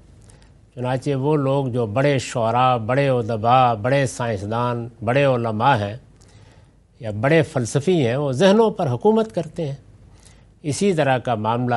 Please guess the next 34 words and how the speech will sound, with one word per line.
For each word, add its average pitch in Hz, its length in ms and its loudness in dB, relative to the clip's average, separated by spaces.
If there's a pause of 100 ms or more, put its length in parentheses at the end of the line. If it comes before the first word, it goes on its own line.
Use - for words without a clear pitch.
سیاسی 127 540 -2
اقتدار 135 420 -2
کا 127 280 -4
ہے۔ 107 120 -8 (1040)
سیاسی 117 440 -4
اقتدار 123 440 0
بھی 143 220 -2
اللہ 123 220 -2 (140)
کی 247 140 -4 (120)
نعمتوں 196 460 2
سے - 140 -6
بہت 110 300 -4
بڑی 113 160 -6
نعمت 107 480 -8
ہے۔ 113 80 -14 (920)
تو 160 80 -12
یہ 151 180 -2
ساری 240 500 2
چیزیں 214 320 0
جتنی 175 480 -2
ہیں، 120 140 -4 (760)
ان 170 220 -6
پر 185 260 -2 (140)
اللہ 127 220 -6 (120)
تعالیٰ 147 320 -2
نے 165 260 -4 (520)
کوئی 151 200 -6 (120)
قدغن 233 360 0
نہیں 277 240 -6
عائد 151 200 0 (120)
کر 131 140 -2
دی 123 280 -6
کہ 131 60 -8
یہ 123 460 -4